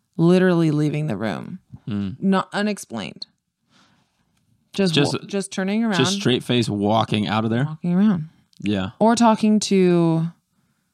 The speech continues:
Speaker 1: adult men like they're children. When
Speaker 2: That
Speaker 1: they're
Speaker 2: is, I would say if you were like, um, like a video game character or like a Pokemon,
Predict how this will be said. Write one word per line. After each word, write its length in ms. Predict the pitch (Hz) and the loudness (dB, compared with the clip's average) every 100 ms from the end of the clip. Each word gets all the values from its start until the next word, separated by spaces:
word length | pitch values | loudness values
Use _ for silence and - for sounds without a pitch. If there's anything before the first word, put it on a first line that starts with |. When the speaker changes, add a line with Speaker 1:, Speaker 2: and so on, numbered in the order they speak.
| _ _ _ _ | _ _ _ _
Speaker 1:
adult 380 | - 175 175 156 | -2 0 2 0
men 180 | 160 156 | 0 0
like 180 | 156 160 | -2 -4
they're 120 | 190 | -6
children. 580 | - - - - - 196 - _ _ _ _ _ _ _ _ _ | -6 -8 -8 -10 -10 -12 -14 _ _ _ _ _ _ _ _ _
When 200 | 196 202 | 2 6
Speaker 2:
That 160 | 208 202 | 8 8
Speaker 1:
they're 80 | 190 | 6
Speaker 2:
is, 140 | - - - | 2 -4 0
I 140 | 127 | 2
would 180 | 160 151 | 2 0
say 360 | - 123 127 143 | 0 0 2 0
if 280 | - 107 | 0 -4
you 180 | 107 120 | 0 2
were 100 | 120 | 2
like, 320 | 113 110 104 - | 2 2 -2 -2
um, 580 | 104 101 104 98 98 98 - _ _ _ _ _ - - _ _ _ _ _ _ _ _ _ | 0 2 0 -2 -6 -10 -18 _ _ _ _ _ -20 -20 _ _ _ _ _ _ _ _ _
like 140 | 107 | -4
a 40 | 101 | -2
video 300 | 110 113 110 | 2 2 2
game 200 | 117 113 | 0 -2
character 580 | 120 110 - 113 110 101 | -2 -4 -2 -2 -2 -2
or 60 | |
like 160 | 101 95 | -6 -6
a 60 | |
Pokemon, 680 | 90 107 110 110 117 123 135 | -4 -4 -2 -2 0 -2 -4